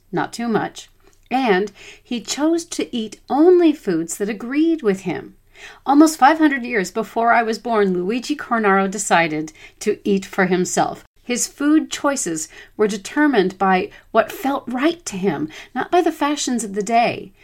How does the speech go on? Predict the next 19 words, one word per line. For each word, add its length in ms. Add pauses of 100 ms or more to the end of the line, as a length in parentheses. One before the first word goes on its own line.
(400)
By 160
embracing 440
simplicity 680
in 200
his 240
eating, 300
Cornaro 640
was 200
able 240
to 140
achieve 360
health, 400 (240)
happiness, 600
and 280
extraordinary 840
longevity 640 (300)
as 200
he 140
lived 320